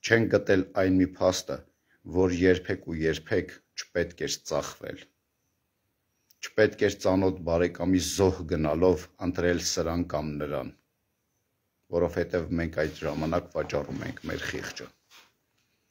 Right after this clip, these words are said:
Այսօր անանելի վիճակում գտնվող հասարակ արցախցին, դա իմ պատիվն է, դա իմ մարտական ընկերների պատիվն է։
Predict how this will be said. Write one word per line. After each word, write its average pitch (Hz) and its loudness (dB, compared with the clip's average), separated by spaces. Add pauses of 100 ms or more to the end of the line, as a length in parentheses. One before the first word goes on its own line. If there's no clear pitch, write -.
(1400)
Այսօր 117 4 (300)
անանելի 98 2
վիճակում 92 -2
գտնվող 82 -4
հասարակ 80 -6
արցախցին, - -6 (1600)
դա 90 2
իմ 92 4
պատիվն - -6
է, - -12 (1120)
դա 104 6
իմ 107 6
մարտական 82 0
ընկերների 76 -8
պատիվն - -10
է։ - -14